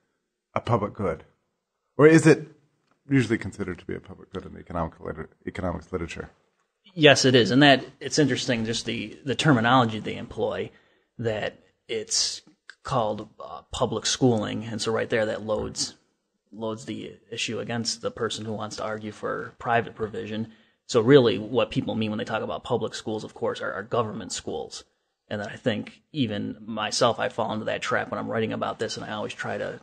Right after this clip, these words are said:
Speaker 2: come back and, and correct myself and go through and, and change any place where I put public school to government school so that I myself am not perpetuating that stereotype.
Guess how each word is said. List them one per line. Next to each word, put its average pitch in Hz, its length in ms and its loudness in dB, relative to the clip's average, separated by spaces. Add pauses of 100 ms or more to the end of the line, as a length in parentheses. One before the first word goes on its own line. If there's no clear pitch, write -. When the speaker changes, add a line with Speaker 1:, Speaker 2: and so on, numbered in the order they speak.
(140)
Speaker 2:
come 104 220 -6
back 104 280 -6
and, 90 180 -8 (480)
and 113 140 -6
correct 110 320 0
myself 107 440 -6
and 107 120 -6
go 107 140 -2
through 107 280 -6
and, 104 180 -6
and 110 140 -6
change 107 300 -4
any 107 160 -6
place 107 280 -6
where - 120 -4
I - 20 -4
put - 220 -8
public 104 280 -6
school 107 260 -6
to 107 60 -8
government 107 440 -4
school 101 260 -8
so 110 220 -8
that 101 120 -8
I 110 140 -10
myself 107 460 -6
am 104 60 -8
not 117 260 -14
perpetuating 113 560 -6
that 110 140 -12
stereotype. 110 720 -6